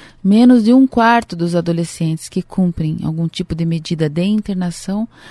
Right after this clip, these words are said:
retornam ao sistema socioeducativo. Portanto, o índice de novos ilícitos cometidos pelos adolescentes, ele é muito inferior à população em geral. Uma outra situação que nós temos que enfrentar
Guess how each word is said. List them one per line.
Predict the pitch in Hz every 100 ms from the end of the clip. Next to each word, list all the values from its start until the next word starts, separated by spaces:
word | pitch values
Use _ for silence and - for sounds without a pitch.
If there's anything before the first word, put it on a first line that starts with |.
| -
retornam | - 233 - 208 196 208 208
ao | 202
sistema | - 202 - 180 185
socioeducativo. | 185 - 165 - 165 - 180 - - - _ _ _ _ - - _ _ _ - - -
Portanto, | - 175 180 202 220 214
o | 175 175
índice | 190 190 - - 170 160 - _ _
de | 160
novos | 165 175 170 160 156
ilícitos | 160 160 160 - -
cometidos | 170 160 - 165 160 - - _ _ _ _
pelos | 170 151 156
adolescentes, | 151 156 156 - 175 208 214 220 -
ele | 190
é | 185
muito | 180 233 247
inferior | 247 - 214 185 180 202 - _ _ -
à | 185 180
população | 180 185 190 180 - 170 170
em |
geral. | 175 196 165 143 - _ - - - -
Uma | 196
outra | 196 214 208
situação | - 190 - 190
que | 190
nós | 175
temos | 170 190 180
que | - 185 170
enfrentar | 160 - 160 160 226 233